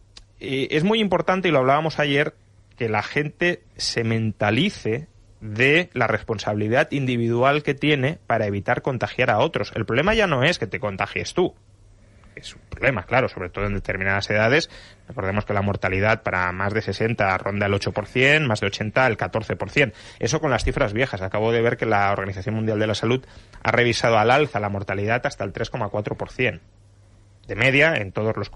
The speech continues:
los diagnosticados, que es más de treinta veces superior a la de la gripe. Eh, pero bueno, aún con los porcentajes anteriores, mm,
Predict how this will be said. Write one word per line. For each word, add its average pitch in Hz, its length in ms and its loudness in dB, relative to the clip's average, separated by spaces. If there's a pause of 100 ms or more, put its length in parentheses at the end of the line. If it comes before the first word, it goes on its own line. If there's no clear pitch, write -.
los 95 360 -8
diagnosticados, 95 840 -2 (520)
que 92 320 -6
es - 440 0 (680)
más 104 240 0
de 104 80 0
treinta 113 400 0
veces 107 240 -4
superior 90 260 -6
a 90 80 -2
la 90 40 -2
de 87 60 -4
la 90 120 -4
gripe. 127 300 -4 (580)
Eh, 123 540 4 (140)
pero - 140 0
bueno, 127 240 0 (140)
aún 127 240 0
con 147 200 0
los 123 260 0 (500)
porcentajes 98 480 -6
anteriores, 113 600 0 (220)
mm, 90 300 -14